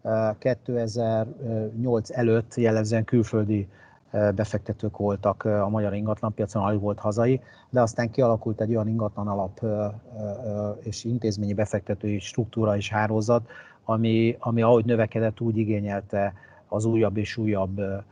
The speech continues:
ö, ö, termékeket, és tranzaktáltak is, tehát nem csak vettek, hanem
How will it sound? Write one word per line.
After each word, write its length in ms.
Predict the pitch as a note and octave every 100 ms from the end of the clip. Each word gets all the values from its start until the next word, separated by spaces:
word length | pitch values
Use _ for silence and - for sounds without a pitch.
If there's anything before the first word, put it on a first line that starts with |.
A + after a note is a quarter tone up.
| _ _ _
ö, 220 | G#2 G2+ G#2
ö, 80 | A#2+ G2
termékeket, 760 | - G2 A2+ A2 A2 B2+ B2+ -
és 240 | - A2 -
tranzaktáltak 800 | B2+ A2 A2 G#2 A#2 A2+ A2 A#2
is, 120 | -
tehát 200 | G#2+ -
nem 160 | A#2
csak 280 | A2 G#2+ - A#2
vettek, 460 | A#2 - C#3 C3
hanem 220 | C3 B2+